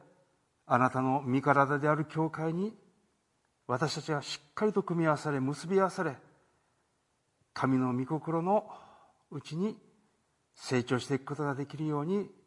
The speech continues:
心からお祈りをいたします。そして私たちが皆整えられて、それぞれの持ち場立場から、そこにおいて神と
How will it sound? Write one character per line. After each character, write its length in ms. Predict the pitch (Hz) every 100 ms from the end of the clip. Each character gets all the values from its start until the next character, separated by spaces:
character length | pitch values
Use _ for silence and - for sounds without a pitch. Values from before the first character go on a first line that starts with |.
| _
心 340 | - - 151 151
か 120 | 170
ら 280 | 190 175 - - _ _ -
お 60 |
祈 160 | 123 120
り 80 | 117
を 60 |
い 20 | 117
た 80 |
し 140 | 120 135
ま 100 | 143
す。 220 | - - _ _ _ _ - - - - _ - - _ _ _ _ _ _ _ _ _ _ _ _ _ _ _ _ _ _
そ 140 | - 143
し 60 |
て 80 | 156
私 260 | 143 151 -
た 100 | 151
ち 100 | 160
が 100 | 160
皆 280 | 175 170 156
整 320 | 156 180 180
え 60 | 180
ら 120 | 185
れ 80 | 170
て、 160 | 156 - - - _ _ _ _ _ _ _ _
そ 200 | - 147
れ 60 | 139
ぞ 80 |
れ 40 | 135
の 60 |
持 140 | 147 156
ち 100 | 147
場 100 | 156
立 220 | 170 175
場 120 | 190
か 80 | 180
ら、 320 | 160 135 - - _ _ _ _ _ _ _ _ _ _ _ _ _ _ _ _
そ 160 | - 127
こ 120 | 131
に 100 | 131
お 100 | 135
い 60 | 131
て 120 | 135
神 260 | 143 147
と 320 | 143 160 180